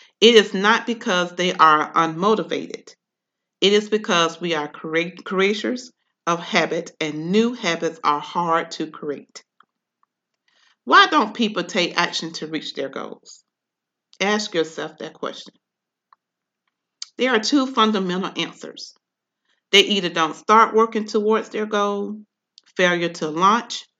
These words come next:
or they begin the implementation and get derailed for some reason. Life happens.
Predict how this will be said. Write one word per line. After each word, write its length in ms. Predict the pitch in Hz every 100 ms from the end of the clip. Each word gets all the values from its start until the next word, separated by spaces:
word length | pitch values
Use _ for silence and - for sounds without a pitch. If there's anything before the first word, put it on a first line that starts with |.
| _ _ -
or 580 | 320 262 185 214 - -
they 140 | 185
begin 440 | 185 180 185 190 196
the 180 | 175 -
implementation 1000 | 180 180 214 208 - 175 170 170 170 170
and 180 | 160 156
get 240 | 175 160 -
derailed 460 | 147 165 165 165
for 100 | 151
some 260 | 147 156 147
reason. 380 | 143 135 - - _ _ _ _ _ _ _ _ _ _ _ _ _ _ - - - - _
Life 520 | - 170 170 170 185 - -
happens. 640 | 151 143 - - _ -